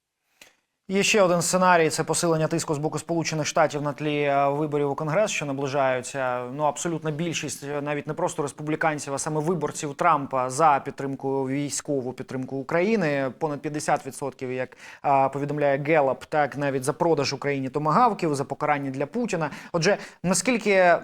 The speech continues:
тут ще й файли Епштейна, так, скандал, який абсолютно легко можна змити сльозми, сл-, сльозьми, там, Путіна того самого, наприклад, але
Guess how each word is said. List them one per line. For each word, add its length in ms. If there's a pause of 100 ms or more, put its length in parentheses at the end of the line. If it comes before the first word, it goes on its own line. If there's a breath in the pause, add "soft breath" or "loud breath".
(200)
тут 160
ще 140
й 40
файли 320
Епштейна, 500
так, 180
скандал, 400
який 220
абсолютно 380
легко 320
можна 260
змити 480
сльозми, 500
сл-, 360
сльозьми, 800
там, 260
Путіна 400
того 220
самого, 400
наприклад, 520
але 200